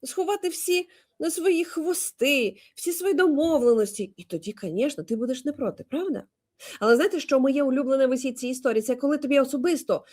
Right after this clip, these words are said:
наступили на хвоста, як відбувається з кожним корупціонером чи злочинцем,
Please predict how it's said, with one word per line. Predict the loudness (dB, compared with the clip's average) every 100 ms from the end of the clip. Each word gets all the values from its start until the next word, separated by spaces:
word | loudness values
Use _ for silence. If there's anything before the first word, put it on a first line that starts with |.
| -2
наступили | 6 6 6 0 2 2
на | 0
хвоста, | 0 -4 -2 -4 -6 -10 _
як | -6 -2
відбувається | 0 2 2 0
з | -6
кожним | -10 4 10 10 10 6 0 -4
корупціонером | -4 -6 -4 0 2 2 2 2 0 -2
чи | -4 -2
злочинцем, | -2 -2 -4 -2 -2 -4 -8